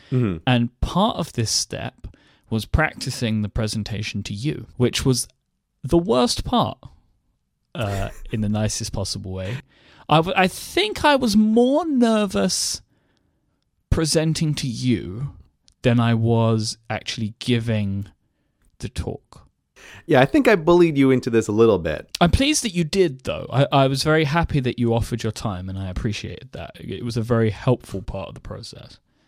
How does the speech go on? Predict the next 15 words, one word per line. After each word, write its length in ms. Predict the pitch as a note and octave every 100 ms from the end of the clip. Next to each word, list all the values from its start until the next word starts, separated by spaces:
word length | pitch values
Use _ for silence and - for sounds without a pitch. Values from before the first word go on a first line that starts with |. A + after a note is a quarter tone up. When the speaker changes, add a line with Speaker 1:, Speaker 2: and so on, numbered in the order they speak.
| _ - -
Speaker 1:
Yeah, 200 | - G2+ -
I, 120 | C#3
'cause 200 | C#3+ D3+
I 60 | E3+
know 140 | E3+
this, 300 | D#3 - - _ - _ _ _
this 320 | - B2+ D3+
sort 220 | - C#3 B2
of 80 |
thing 200 | - A#2
is 120 | G#2 F#2+
very 340 | G2+ F#2+ F#2+
uncomfortable 600 | G2+ F#2 A2 G2 F#2+ F#2
to 140 | F2 E2
do, 380 | E2 F#2+ A#2+